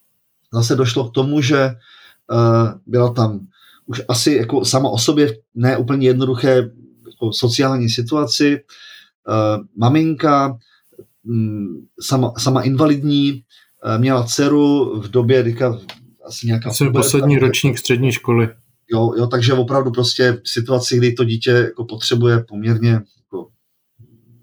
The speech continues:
Speaker 1: má, má, má poměrně velké potřeby už. A, eh, to dítě dostávalo nějaké peníze od svého táty a dost-, poměrně hodně i od té mámy v rámci toho,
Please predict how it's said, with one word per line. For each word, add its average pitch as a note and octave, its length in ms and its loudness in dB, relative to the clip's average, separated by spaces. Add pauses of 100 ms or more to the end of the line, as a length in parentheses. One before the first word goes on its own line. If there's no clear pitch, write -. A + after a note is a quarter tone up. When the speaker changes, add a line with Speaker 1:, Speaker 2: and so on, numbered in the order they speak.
(580)
Speaker 1:
má, F#2+ 100 -10
má, A#2 300 2
má A#2 100 0
poměrně B2 320 2
velké A#2 260 2
potřeby C#3 420 -4
už. B2+ 200 -4 (1160)
A, A#2+ 220 4 (920)
eh, G2+ 360 -2 (520)
to B2+ 120 2
dítě B2+ 280 0
dostávalo C3 480 2
nějaké A#2+ 280 0
peníze B2 460 2
od G#2 120 -8
svého A2+ 260 -2
táty C3+ 680 0 (400)
a B2+ 80 2
dost-, A#2 240 0 (560)
poměrně A#2+ 340 2
hodně A#2+ 260 2
i A#2 260 0
od A2+ 200 -10
té A#2 160 2
mámy A2+ 280 0
v A#2+ 40 2
rámci A2+ 300 -2
toho, A#2 340 0